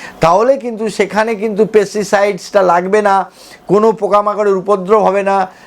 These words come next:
এবং যার কারণে কীটনাশকের যে প্রয়োগ সেটা করতে হবে না। এবং শুধু তাই নয়, এবং আমরা দেখেছি মালদা বা অন্যান্য জায়গায় যে কৃষিজাত পণ্য বিদেশে যাচ্ছে না, সেখানে কৃষি তার পেস্টিসাইড বেশি থাকার কারণে তারা নিচ্ছে না।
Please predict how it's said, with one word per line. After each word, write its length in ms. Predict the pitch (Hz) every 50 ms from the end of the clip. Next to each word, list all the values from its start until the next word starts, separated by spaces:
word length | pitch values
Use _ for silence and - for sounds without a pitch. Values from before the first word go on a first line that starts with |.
| - -
এবং 240 | 151 165 185 180 156
যার 280 | 131 170 160 180 190
কারণে 420 | 185 208 220 226 226 226 208 202 190
কীটনাশকের 920 | 196 - 202 202 180 190 202 196 185 190 196 175 180 202 202 202 180 170
যে 120 | 160 185 170
প্রয়োগ 520 | - 156 170 185 190 190 185 180 170 151 _ _ _ _ _ -
সেটা 260 | - 170 160 180 165
করতে 340 | - 165 165 165 - - 156
হবে 240 | 139 135 123 123
না। 140 | 113 110 117
এবং 200 | 147 170 190 190
শুধু 280 | 170 - 202 220 247 233
তাই 200 | 277 262 240 208
নয়, 260 | 175 151 135 135 139 - _ - - - -
এবং 180 | - 165 196 202
আমরা 360 | 185 175 180 196 214 240 247
দেখেছি 400 | 226 233 196 214 240 185 226 240
মালদা 420 | 220 202 185 185 196 208 214 233 233
বা 100 | 233 226
অন্যান্য 480 | 220 208 202 208 220 220 226 233 226
জায়গায় 240 | 220 214 208 226 226
যে 100 | 220 214
কৃষিজাত 480 | - - 208 190 196 208 226 220 190 214
পণ্য 380 | 185 180 202 208 220 226 220
বিদেশে 460 | 190 156 147 175 190 208 220 190 208
যাচ্ছে 360 | 208 202 190 180 - - 240 226
না, 220 | 208 156 139 123 - - - - - -
সেখানে 320 | - 185 175 208 208 202
কৃষি 600 | 196 - - 190 196 - - 226 226 226 220 - - - - - - - - 123
তার 140 | - 170 170
পেস্টিসাইড 580 | 170 - 208 196 208 233 220 220 220 220 208 180
বেশি 220 | 185 190 185 233
থাকার 280 | 196 240 202 214 220 196
কারণে 280 | 196 208 208 214 208
তারা 180 | 180 208 202 202
নিচ্ছে 360 | 196 196 202 196 - 233 220
না। 220 | 190 151 131 117